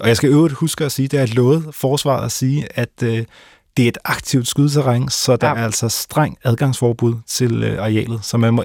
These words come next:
Speaker 1: ikke gå ind på arealet og, øh, lede efter den.
Speaker 2: Det er ikke et af de områder med en kugle, hvor man ved, hvornår
Speaker 1: Nej.
Speaker 2: man må gå ind og ud.
Speaker 1: Nej.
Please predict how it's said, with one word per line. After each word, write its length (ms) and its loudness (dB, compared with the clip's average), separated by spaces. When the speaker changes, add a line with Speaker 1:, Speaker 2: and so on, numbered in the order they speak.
Speaker 1:
ikke 340 2
gå 180 -4
ind 220 -4
på 120 -8
arealet 380 -6
og, 280 -4
øh, 120 -4
lede 200 2
efter 180 -6
den. 140 -10
Speaker 2:
Det 120 6
er 40 4
ikke 160 0
et 80 0
af 100 2
de 120 0
områder 340 2
med 120 2
en 60 -2
kugle, 420 0
hvor 160 0
man 280 -2
ved, 160 -2
hvornår 260 -2
Speaker 1:
Nej. 120 4
Speaker 2:
man 80 -4
må 60 -8
gå 100 -8
ind 160 -6
og 60 -4
ud. 100 -8
Speaker 1:
Nej. 160 0